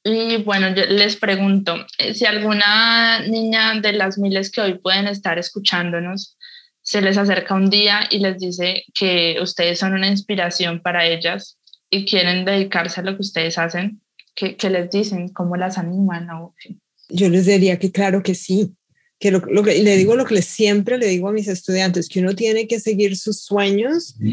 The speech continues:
Speaker 2: tiene que soñar grande y, y tiene que tener una mente abierta a nuevas posibilidades. Pero, pero sí,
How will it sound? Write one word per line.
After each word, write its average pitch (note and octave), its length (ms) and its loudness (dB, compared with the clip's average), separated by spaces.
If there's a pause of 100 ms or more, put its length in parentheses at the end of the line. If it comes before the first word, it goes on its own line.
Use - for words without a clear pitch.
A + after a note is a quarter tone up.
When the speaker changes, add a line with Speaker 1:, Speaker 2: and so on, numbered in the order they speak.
(360)
Speaker 2:
tiene G#3+ 260 6
que A3 120 4
soñar F#3+ 520 4
grande F#3+ 680 0 (560)
y, G#3+ 500 0 (220)
y A#3+ 120 0
tiene A3 360 4
que A#3 120 4
tener A#3 360 4
una A3+ 160 2
mente A3 300 2
abierta A3 580 0
a G#3+ 60 -2
nuevas F#3 480 0
posibilidades. F3+ 1120 0 (480)
Pero, F3+ 680 0 (340)
pero G#3+ 200 6
sí, G3 720 0